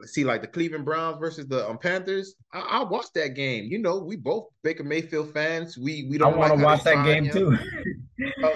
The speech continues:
Speaker 1: you see what I'm saying?
Speaker 2: Yeah, I
Speaker 1: Like, we
Speaker 2: wanna
Speaker 1: don't
Speaker 2: watch
Speaker 1: like
Speaker 2: that
Speaker 1: how they
Speaker 2: game
Speaker 1: signed
Speaker 2: too.
Speaker 1: him. So
Speaker 2: Yeah.
Speaker 1: we definitely gonna watch that game.
Speaker 2: Yeah.
Speaker 1: I'm gonna watch that game. Um, yeah, Deshaun Watson, he ain't playing,
Speaker 2: I think
Speaker 1: but
Speaker 2: the Panthers
Speaker 1: regardless of,
Speaker 2: win.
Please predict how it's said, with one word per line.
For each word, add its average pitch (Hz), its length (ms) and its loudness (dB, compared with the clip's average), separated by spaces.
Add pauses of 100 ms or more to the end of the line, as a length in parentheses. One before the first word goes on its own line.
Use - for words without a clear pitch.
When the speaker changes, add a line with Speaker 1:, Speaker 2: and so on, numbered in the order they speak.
(140)
Speaker 1:
you 113 80 -12
see 113 240 -2
what 127 120 -2
I'm 131 80 -2
saying? 185 440 -2 (160)
Speaker 2:
Yeah, 165 260 8
I 127 40 10
Speaker 1:
Like, 147 80 8
we 165 40 2
Speaker 2:
wanna 165 140 4
Speaker 1:
don't 151 100 4
Speaker 2:
watch 151 120 4
Speaker 1:
like - 100 -2
Speaker 2:
that 160 120 4
Speaker 1:
how 156 40 2
they 151 100 2
Speaker 2:
game 165 140 0
Speaker 1:
signed 160 120 -4 (180)
Speaker 2:
too. 185 40 -4 (520)
Speaker 1:
him. - 100 -16
So 151 140 2
Speaker 2:
Yeah. - 80 2
Speaker 1:
we 202 140 -4
definitely 202 360 -2
gonna 196 180 -6
watch 185 220 -4
that 175 240 -2
game. 135 320 -4
Speaker 2:
Yeah. 127 120 2
Speaker 1:
I'm 113 120 0
gonna 127 180 0
watch 113 240 -6
that 113 220 -2
game. 117 380 -6 (280)
Um, 104 540 -2 (260)
yeah, 127 180 0
Deshaun 120 380 -4
Watson, 123 320 -4
he 120 80 -4
ain't 110 260 -4
playing, 151 300 -2
Speaker 2:
I 139 100 2
think 139 200 2
Speaker 1:
but 101 80 -4
Speaker 2:
the - 120 -12
Panthers 143 240 4
Speaker 1:
regardless 120 520 2
of, 127 60 -2
Speaker 2:
win. 135 240 0